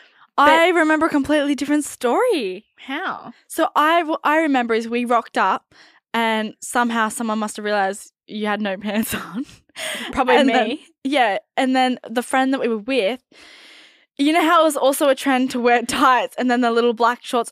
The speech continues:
Speaker 2: over the tights? But her tights weren't she. They were fully just tights that you can wear on their own. So she had tights and the shorts on, and then she was like, "Oh, I'll give you my little shorts 'cause I'll just wear the tights."
Speaker 1: Really?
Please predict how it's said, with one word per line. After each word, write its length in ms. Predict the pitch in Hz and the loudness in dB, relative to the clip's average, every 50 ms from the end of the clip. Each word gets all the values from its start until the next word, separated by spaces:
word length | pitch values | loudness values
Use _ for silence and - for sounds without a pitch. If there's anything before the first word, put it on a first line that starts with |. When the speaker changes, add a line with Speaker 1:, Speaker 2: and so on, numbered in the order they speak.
| - | -2
Speaker 2:
over 180 | 208 220 220 233 | -2 0 0 0
the 80 | 226 220 | -2 -4
tights? 640 | - - 208 202 240 349 605 - _ - - - - _ _ - _ | -6 -4 -2 0 0 -2 -2 -6 _ -18 -18 -18 -20 _ _ -6 _
But 160 | 233 202 254 | 0 2 4
her 120 | 285 285 | 2 2
tights 320 | 269 - 285 - - - - | 2 2 0 0 0 0 -2
weren't 180 | 262 247 - - | -2 -2 -2 -2
she. 160 | - 240 208 | -4 -2 0
They 80 | 202 | 0
were 100 | 190 202 | 0 -2
fully 300 | 208 - - 285 254 240 233 | -2 -2 -2 0 0 0 -2
just 180 | - 233 - | -4 -10 -14
tights 300 | - - 226 196 - - - | -8 -6 -4 -4 -4 -6 -14
that 80 | - | -16
you 100 | - 214 | -18 -14
can 120 | - - 220 | -8 -6 -4
wear 120 | 208 202 | -2 -2
on 100 | 196 190 | -2 -4
their 220 | 185 120 127 143 131 | -4 -6 -6 -6 -8
own. 160 | - - - _ _ - - - - - _ _ | -8 -14 -18 _ _ -20 -20 -20 -20 -20 _ _
So 180 | - 277 277 | 0 0 0
she 240 | 262 - 285 285 285 | 0 0 0 0 0
had 240 | 254 277 269 254 - | 0 0 -2 -2 -4
tights 380 | - - 269 233 226 - - | -6 -2 0 0 0 0 -2
and 140 | - 208 233 | -4 -4 -4
the 60 | 233 | -4
shorts 420 | 220 - - 254 240 240 - - - | -4 -2 2 2 2 2 2 0 -2
on, 180 | 214 185 185 | -4 -2 -2
and 140 | 185 208 226 226 | -4 -4 -4 -4
then 80 | 220 220 | -4 -4
she 160 | - - 247 | -4 -2 -2
was 120 | 233 220 | 0 0
like, 120 | 226 220 - | 0 0 2
"Oh, 100 | - 233 | 2 4
I'll 180 | 226 208 214 220 | 4 4 2 0
give 180 | - - 214 | -4 -8 -8
you 120 | 226 226 220 | -6 -4 -2
my 240 | 220 208 202 202 | -2 -2 -2 -2
little 180 | 208 208 202 202 | -2 -2 -4 -6
shorts 400 | 202 - - 220 196 180 - - | -8 -4 -2 -2 -2 -2 -2 -6
'cause 140 | - 220 - - | -16 -16 -8 -4
I'll 160 | 190 202 208 | -2 -2 -2
just 140 | 214 - - | -4 -6 -6
wear 140 | 214 202 202 | -4 -4 -4
the 80 | 202 | -6
tights." 560 | - - 226 202 175 110 - - _ _ - - | -8 -4 -2 -2 -2 -2 -4 -10 _ _ -18 -12
Speaker 1:
Really? 380 | 247 247 240 233 240 262 294 392 | -8 -4 -4 -2 -2 -2 -2 -4